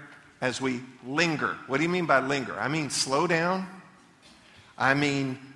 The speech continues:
be still. And I mean get some rest. Rest is a good thing.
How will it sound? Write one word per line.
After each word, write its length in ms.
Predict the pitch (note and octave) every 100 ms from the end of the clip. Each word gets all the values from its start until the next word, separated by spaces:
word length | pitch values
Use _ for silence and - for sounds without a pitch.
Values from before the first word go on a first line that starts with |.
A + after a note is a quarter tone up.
| - -
be 160 | B2+ E3
still. 560 | D3+ - E3 D#3+ F#3+ F3+ - - - - - _ _
And 140 | A#2+ C3+
I 40 |
mean 200 | C#3+ D3
get 200 | D3 F3+
some 380 | - D#3+ D3 C#3+ - - - -
rest. 580 | C3 E3+ D3+ - - - - - - - - - - _
Rest 380 | A#2+ D#3 E3 -
is 120 | D3
a 60 | C3
good 260 | B2 C#3 A2+
thing. 260 | D3 A#2